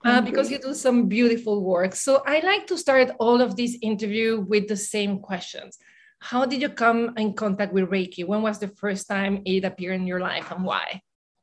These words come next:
Speaker 2: Yeah, so the first time it appeared in my life, um, interestingly, I had gone through a layoff.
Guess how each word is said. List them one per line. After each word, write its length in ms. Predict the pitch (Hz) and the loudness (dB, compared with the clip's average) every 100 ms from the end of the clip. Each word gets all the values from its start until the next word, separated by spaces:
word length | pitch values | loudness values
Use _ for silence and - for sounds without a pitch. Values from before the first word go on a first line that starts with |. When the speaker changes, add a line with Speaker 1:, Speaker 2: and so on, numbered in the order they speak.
| _ - - | _ -14 -6
Speaker 2:
Yeah, 420 | 208 240 277 - - | 2 6 8 8 4
so 240 | - 277 247 | 4 8 8
the 180 | 262 254 | 8 6
first 320 | - 330 392 - | 6 6 6 2
time 320 | 302 269 247 | 6 6 6
it 100 | 247 | 4
appeared 400 | 240 - 233 226 | 2 2 4 6
in 80 | 233 | 6
my 160 | 220 196 | 4 4
life, 400 | 208 185 214 - - - | 6 6 4 -2 -6 2
um, 340 | 202 196 208 - _ | 2 2 -4 -8 _
interestingly, 840 | 226 233 233 - 214 208 190 196 196 | 6 6 6 0 -4 -2 -2 -2 0
I 180 | - 196 | 4 4
had 360 | 196 208 196 - - - - - _ | 4 4 4 0 -12 -20 -20 -20 _
gone 280 | 247 233 240 | 10 12 10
through 300 | 247 233 214 - | 8 8 6 4
a 500 | 214 202 202 196 208 285 | 8 8 8 4 -2 -2
layoff. 580 | 233 214 208 185 202 | 6 8 8 6 2